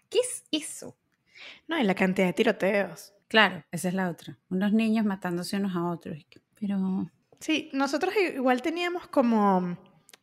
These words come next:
Speaker 2: la esperanza de que el mundo estuviera viendo hacia otro, hacia otra dirección. ¿Sabes? Que nuestras generaciones estuvieran haciendo cosas positivas y,
Speaker 1: Sí.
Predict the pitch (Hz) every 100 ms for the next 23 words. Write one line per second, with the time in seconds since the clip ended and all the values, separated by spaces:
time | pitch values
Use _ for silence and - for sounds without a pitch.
0 | - _ - _ _ - 226 214 - 208
1 | 196 208 220 185 - 202 285 - - -
2 | 208 214 202 190 190 185 185 185 190 196
3 | 196 220 - 254 196 214 226 247 254 -
4 | 226 220 208 196 226 247 240 - 202 196
5 | 233 269 - - 269 190 - _ - 403
6 | 285 - 196 190 208 208 202 190 196 214
7 | 269 233 202 220 220 196 196 214 262 277
8 | 269 269 220 233 240 226 202 202 196 196
9 | - - 180